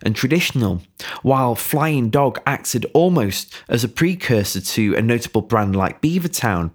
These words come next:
by use of their iconic artwork from Ralph Steadman,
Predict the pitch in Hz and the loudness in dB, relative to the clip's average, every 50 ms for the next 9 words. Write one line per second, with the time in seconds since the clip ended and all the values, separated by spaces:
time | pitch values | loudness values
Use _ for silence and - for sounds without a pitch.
0 | - - 127 123 123 131 147 147 - - 127 - 135 120 113 - - 127 120 117 | -2 0 0 0 2 0 0 -2 -2 -2 -2 0 0 2 2 0 0 0 -2 -2
1 | 110 - - - 170 160 151 - - - - 143 156 165 127 - 104 101 95 90 | -4 -6 -4 -2 0 0 -2 -4 -4 0 0 2 2 2 0 0 0 0 2 0
2 | - - - - - - - - - 139 123 113 113 127 120 117 107 - - - | -2 -4 -10 -14 -14 -14 -10 0 0 2 2 2 2 2 2 0 -2 -2 -2 0
3 | 151 156 160 160 131 104 90 87 | 0 0 0 0 0 2 0 0